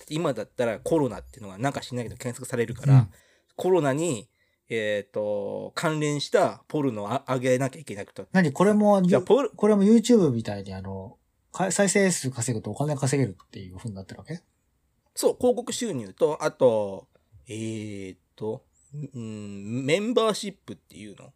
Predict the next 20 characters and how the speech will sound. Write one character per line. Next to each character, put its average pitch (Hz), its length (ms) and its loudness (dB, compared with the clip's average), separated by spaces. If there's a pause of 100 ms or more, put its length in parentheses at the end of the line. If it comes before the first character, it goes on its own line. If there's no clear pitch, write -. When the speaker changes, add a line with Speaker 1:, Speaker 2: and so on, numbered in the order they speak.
(120)
Speaker 2:
う 127 40 8
ん - 20 10
う 123 40 8
ん 117 40 4
う 110 420 -2
ん。 98 100 -8 (640)
Speaker 1:
な 113 100 -14
ん - 40 -16
か、 107 100 -8
ね、 151 280 -14 (140)
月 - 300 -14
か 233 160 0
年 226 260 -8
会 202 220 -4
で 196 60 -4
お 180 100 -4
金 185 320 -4
払 175 240 2
っ - 140 -12
て、 98 320 -8